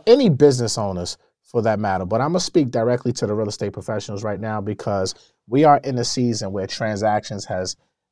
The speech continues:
dipped drastically because of higher interest rates, things like that. And a lot of real estate professionals are always hitting me up, asking me, "How am I lead generating? How am I growing my brand?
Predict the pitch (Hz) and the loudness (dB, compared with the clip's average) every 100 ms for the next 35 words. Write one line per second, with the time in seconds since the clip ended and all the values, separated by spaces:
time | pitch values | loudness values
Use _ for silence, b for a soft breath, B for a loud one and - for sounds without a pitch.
0 | 87 92 95 117 110 - _ _ 90 104 | -20 -20 -4 -2 -2 -6 _ _ -4 0
1 | 123 127 98 - 95 92 - 98 92 85 | 0 -2 -8 -8 -8 -8 -8 -8 -8 -8
2 | 113 101 101 - 107 - 98 - 95 92 | -4 -2 -4 -6 -20 -16 -12 -6 -6 -8
3 | - 98 90 92 87 131 123 - _ _ | -10 -10 -8 -10 -4 2 2 0 _ _
4 | _ - 110 113 110 110 110 120 156 - | _ -6 -4 -4 -2 -2 -2 0 0 -2
5 | - 117 110 104 - _ _ 113 117 - | -4 -2 0 -2 -8 _ _ -8 -8 -4
6 | 110 - 98 104 - 92 95 - _ _ | -8 -8 -6 -6 -6 -10 -10 -12 _ _
7 | - 95 - 120 120 107 - - 98 104 | -8 -8 -2 -2 0 -2 -6 -12 -10 -6
8 | 135 165 - _ _ - 123 131 123 104 | -2 -2 -4 _ _ -8 -6 -6 -6 -8
9 | 98 - 110 123 123 120 120 135 127 104 | -8 -6 -2 -2 0 -2 -2 -2 -2 -6
10 | 92 87 82 82 82 - 110 120 117 107 | -8 -8 -8 -10 -14 -6 -4 -2 -2 -4
11 | 104 117 117 110 95 113 120 92 80 | -2 -4 -2 -4 -6 -6 -6 -6 -10